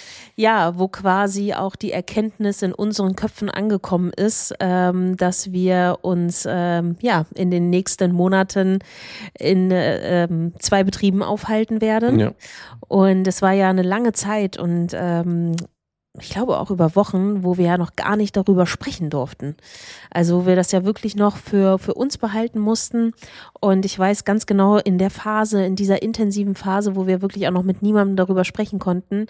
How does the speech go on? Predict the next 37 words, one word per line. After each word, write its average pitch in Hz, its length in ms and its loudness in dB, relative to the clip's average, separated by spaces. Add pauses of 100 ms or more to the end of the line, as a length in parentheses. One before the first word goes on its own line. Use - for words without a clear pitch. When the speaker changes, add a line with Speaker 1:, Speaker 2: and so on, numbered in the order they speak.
(460)
Speaker 1:
ähm, 185 360 0
haben 196 140 2
wir 202 160 6
uns 196 180 -2
ja 196 140 0
auch 196 160 -2
Gedanken 196 460 0
gemacht, 196 480 2
oh 202 100 -4
Gott, 196 380 -2 (340)
äh, 190 300 4
wie 196 100 -4
kommunizieren 208 640 2
wir 214 80 6
das 180 220 0
Ganze 208 580 2
und, 185 380 -4
ähm, 180 320 -4
können 240 380 0
wir 190 100 4
das 180 180 -2
überhaupt 185 460 0
stemmen? 226 540 2 (380)
Wie 196 200 2
wird 196 180 2
unser 190 460 2
Betrieb, 196 580 -4
äh, 196 340 0
in, 190 200 -2
bei 196 100 0
Rexroth 214 560 -2
reagieren? 208 640 0 (300)
Äh, 185 220 0
können 214 300 0
wir 220 100 4
das 208 180 0
meistern? 202 720 0